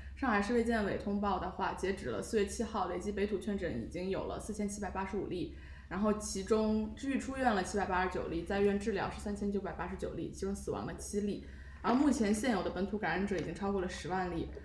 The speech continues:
而且最近这三天的单日无症状感染新增者其实都已经在一，呃，两万上下了。就是这段时间，就是也发生了很多令人痛心也很遗憾的事情，所以我们其实今天这一期就是想聊一聊在疫情时代下的普通人还有医务工作者们。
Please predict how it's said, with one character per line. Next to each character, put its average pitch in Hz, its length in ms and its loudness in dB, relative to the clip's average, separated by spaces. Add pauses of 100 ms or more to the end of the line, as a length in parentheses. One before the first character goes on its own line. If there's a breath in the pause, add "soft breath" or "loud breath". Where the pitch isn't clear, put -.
(200 loud breath)
而 226 100 2
且 247 100 4
最 247 140 4
近 247 100 4
这 233 80 8
三 240 220 6
天 240 180 2
的 220 120 2
单 214 200 2
日 214 140 4
无 190 140 4
症 214 180 4
状 196 220 2
感 185 180 2
染 185 140 0
新 202 180 0
增 208 160 2
者 202 140 0
其 190 180 -6
实 202 160 -4
都 202 160 4
已 185 40 4
经 185 140 -2
在 185 160 2
一， 175 200 0 (160)
呃， 185 320 2
两 190 180 2
万 208 160 4
上 202 160 -2
下 190 220 0
了。 - 200 -6 (380 loud breath)
就 233 80 0
是 233 80 2
这 254 80 0
段 269 180 8
时 240 140 4
间， 233 340 6 (120)
就 226 100 0
是 214 100 4
也 185 120 6
发 208 120 2
生 220 160 2
了 220 60 2
很 214 140 0
多 196 140 0
令 208 60 0
人 202 140 2
痛 202 180 0
心 208 440 0
也 180 120 -4
很 185 280 0
遗 180 80 2
憾 254 180 4
的 202 80 2
事 202 140 -2
情， - 220 -6 (260 loud breath)
所 254 120 6
以 247 60 10
我 202 60 8
们 202 80 6
其 214 100 2
实 240 100 6
今 262 200 4
天 294 120 8
这 262 120 2
一 226 80 4
期 240 160 0
就 233 80 4
是 240 80 6
想 190 180 0
聊 170 180 2
一 202 100 4
聊 175 180 4
在 185 200 4
疫 240 140 2
情 202 160 0
时 196 140 -4
代 196 160 2
下 196 180 2
的 180 200 0
普 - 120 -4
通 233 180 2
人 185 260 4
还 190 140 0
有 180 220 0
医 - 20 0
务 214 120 0
工 220 180 2
作 240 140 2
者 - 200 -2
们。 131 80 -4